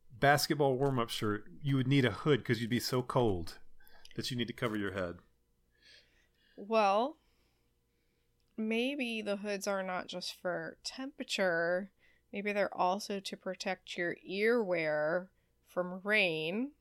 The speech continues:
Speaker 2: since people wear, you know, AirPods and things all the time now. So maybe, maybe, but also there's just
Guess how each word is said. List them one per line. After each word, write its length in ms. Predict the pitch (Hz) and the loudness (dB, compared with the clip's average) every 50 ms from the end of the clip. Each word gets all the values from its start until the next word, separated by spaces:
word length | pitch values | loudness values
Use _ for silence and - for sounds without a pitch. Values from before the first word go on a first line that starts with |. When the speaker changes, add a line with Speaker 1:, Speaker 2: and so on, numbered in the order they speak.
| _ _ _ _ _ _ _ _ _ _ _ _ _ | _ _ _ _ _ _ _ _ _ _ _ _ _
Speaker 2:
since 300 | - - - 202 208 - | -16 -12 -10 -10 -10 -8
people 360 | - 220 214 202 220 202 190 | -6 -6 -6 -4 -4 -4 0
wear, 440 | 185 190 185 180 175 175 170 - - | 2 2 2 2 2 0 0 -2 -4
you 140 | - 208 214 | -6 -6 -2
know, 300 | 196 175 165 160 151 - - _ | -2 0 0 0 -2 -4 -8 _
AirPods 800 | - 170 185 196 202 - - 196 185 170 160 165 165 160 - - | -2 0 0 0 -2 -2 -2 0 0 2 2 0 0 -2 -4 -8
and 240 | 185 175 170 165 165 - | -8 -8 -8 -8 -10 -6
things 340 | - 190 180 170 170 165 170 | -2 -2 -2 -2 -2 -4 0
all 160 | 170 165 160 | 0 0 0
the 100 | - 170 | 0 -2
time 380 | 165 - - 170 156 151 151 156 | -6 -4 -4 -2 -2 -2 -4 -4
now. 460 | 156 156 147 147 160 175 196 214 220 - _ _ _ _ _ _ _ _ _ _ _ _ _ _ _ _ _ _ _ _ _ _ | -4 -4 -2 0 0 0 0 0 -2 -6 _ _ _ _ _ _ _ _ _ _ _ _ _ _ _ _ _ _ _ _ _ _
So 680 | - - - 226 220 208 196 190 185 175 180 175 175 170 | -10 -4 0 2 4 4 6 4 4 4 4 2 2 0
maybe, 400 | 185 185 190 208 190 180 175 196 _ _ _ - - - _ _ _ _ _ | 0 -2 -2 -2 -6 -6 -8 -12 _ _ _ -20 -20 -20 _ _ _ _ _
maybe, 600 | 196 190 180 180 180 185 185 202 220 240 254 277 311 - - - | -10 -6 -4 -4 -4 -2 -4 -2 -2 -2 -2 -4 -6 -10 -10 -2
but 140 | - 220 - | -2 0 2
also 800 | - 196 196 214 247 - - 240 226 214 202 196 190 185 190 196 - _ _ _ _ _ _ _ _ _ _ _ _ _ _ _ _ _ | 4 2 2 2 2 0 0 0 2 2 2 0 0 -2 -4 -6 -8 _ _ _ _ _ _ _ _ _ _ _ _ _ _ _ _ _
there's 280 | 240 240 240 240 240 - | -4 -4 -2 -2 -4 -4
just 400 | - - 320 339 - - - - | -4 -4 -4 -4 -4 -8 -10 -14